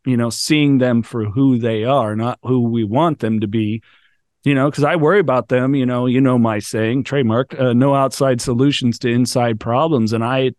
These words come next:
you know, I try to talk 'cause I, I get a concern for that because I know for me, and, you know, let's kinda dig into, you know, you growing up. I mean, I've shared my story growing up in a home of addiction, but you did too. I mean, that,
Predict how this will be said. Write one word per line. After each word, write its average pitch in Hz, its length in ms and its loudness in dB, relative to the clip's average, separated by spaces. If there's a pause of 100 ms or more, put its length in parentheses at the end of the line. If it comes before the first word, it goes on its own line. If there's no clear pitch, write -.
(320)
you 135 160 -6
know, 117 180 -2
I 139 140 -2
try 147 260 -2
to 151 80 -2
talk 156 380 -2
'cause 151 160 -4
I, 175 160 0 (100)
I 147 120 -4
get 175 200 -2
a 180 80 2
concern 117 500 -4
for - 160 -14
that 92 180 -8
because 127 280 -6
I 120 140 0
know 123 320 0 (720)
for - 120 0
me, 165 440 4
and, 127 320 2
you 131 140 -2
know, 127 140 0
let's 127 220 0
kinda 127 300 2
dig 127 240 0
into, 120 520 2
you 120 200 -2
know, 113 140 0
you 117 280 2
growing 113 400 0
up. 120 260 -2
I 110 100 0
mean, 104 520 -2
I've 104 180 -6
shared 110 220 -2
my 117 200 2
story 110 320 0
growing 110 340 0
up 113 180 -4
in 113 100 0
a 107 60 0
home 113 220 2
of 107 100 -2
addiction, 117 420 -2
but 127 120 2
you 156 180 4
did 156 220 0
too. 180 260 4
I 123 60 0
mean, 135 180 2
that, 135 260 -2